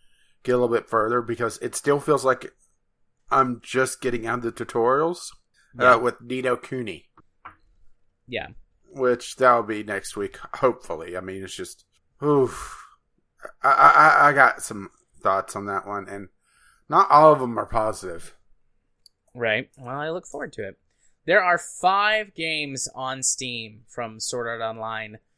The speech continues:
Speaker 2: that apparently go through all of the seasons of the show. So, eventually I'll finish this one,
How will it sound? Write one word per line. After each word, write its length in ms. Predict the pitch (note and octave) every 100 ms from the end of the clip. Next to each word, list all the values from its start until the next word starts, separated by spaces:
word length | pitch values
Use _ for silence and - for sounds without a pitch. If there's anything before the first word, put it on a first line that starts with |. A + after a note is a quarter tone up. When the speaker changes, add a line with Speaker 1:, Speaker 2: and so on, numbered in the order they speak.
| _ _ -
Speaker 2:
that 100 | A2+
apparently 420 | A2 C3 C3 B2+
go 200 | A#2+ A#2+
through 540 | A2+ A#2+ A#2 A2+ A2+ A2 _ _
all 340 | A#2 B2 C3+ C3+
of 120 | -
the 100 | A#2
seasons 540 | - A#2+ A2+ A#2 A2+
of 120 | A2
the 100 | A2+
show. 480 | G#2 A2+ G2 F#2+ F#2+ _ _ _ _ _ -
So, 500 | - G#2 G#2 G2+ - - -
eventually 560 | C3+ D3 B3 - F#3 D3+
I'll 120 | D3
finish 380 | - D#3+ D#3+ -
this 180 | F3+ -
one, 220 | C3